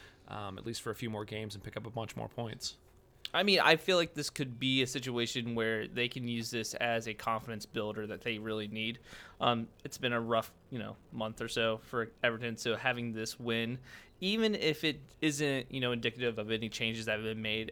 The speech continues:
Speaker 2: at, at least you're gonna get a confidence boost from this, which can, you know, if they can capitalize on that confidence boost, that's, that's fantastic. I don't see Man City having a crisis of faith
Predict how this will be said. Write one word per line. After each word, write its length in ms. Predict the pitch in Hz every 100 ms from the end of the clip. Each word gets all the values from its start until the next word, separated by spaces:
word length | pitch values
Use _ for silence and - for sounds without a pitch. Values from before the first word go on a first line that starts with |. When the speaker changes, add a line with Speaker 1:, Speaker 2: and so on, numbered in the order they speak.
| -
Speaker 2:
at, 180 | 117 - 127 131 - - - -
at 160 | 127 127
least 160 | 139 147
you're 80 |
gonna 160 | 135 123
get 120 | 117
a 40 | 110
confidence 500 | - 110 - 104 -
boost 240 | 107 98
from 140 | 110 104
this, 300 | 98 - -
which 280 | - 110 -
can, 340 | 139 117 110 110 - -
you 100 | 143
know, 80 | 107
if 80 | 120
they 100 | 131
can 100 | 127
capitalize 460 | 123 110 123 117
on 60 | 113
that 100 | 104
confidence 400 | 123 127 113 104
boost, 240 | 107 104
that's, 160 | 110 - -
that's 160 | 117
fantastic. 540 | - 104 113 110 98 - - - - -
I 100 | 135
don't 220 | 139 131
see 380 | - 139 131 127
Man 240 | 120 120
City 300 | 117 131 123
having 320 | 117 117 113 110
a 60 |
crisis 360 | - 113 117 110
of 100 | 104
faith 220 | 117